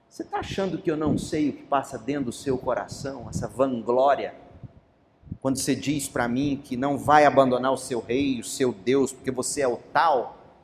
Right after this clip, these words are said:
O diabo é astuto, gente. E aí, cristão, como é que você responderia a essas tentações? Você tentaria dizer, "Ah, mais, mais, mais, mais, mais."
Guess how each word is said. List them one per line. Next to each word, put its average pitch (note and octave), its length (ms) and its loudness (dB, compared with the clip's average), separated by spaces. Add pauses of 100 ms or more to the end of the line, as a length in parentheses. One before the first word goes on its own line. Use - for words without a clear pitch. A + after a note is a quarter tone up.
(1500)
O C3 80 0
diabo B2+ 320 -2
é C3+ 60 2
astuto, - 600 -4
gente. - 500 -20 (1200)
E A2+ 80 -2
aí, C3+ 140 2
cristão, C#3+ 640 0
como - 240 -2
é - 60 -2
que - 60 -14
você D4+ 80 0
responderia D#3 720 2
a - 20 6
essas C#3 240 -2
tentações? A#2 680 -4 (2500)
Você - 140 -6
tentaria F3 480 2
dizer, D#3+ 220 0
"Ah, F3+ 140 4
mais, F3+ 500 0
mais, F3 520 -4
mais, F#3+ 640 -14
mais, D#3+ 540 -6
mais." E3 760 -4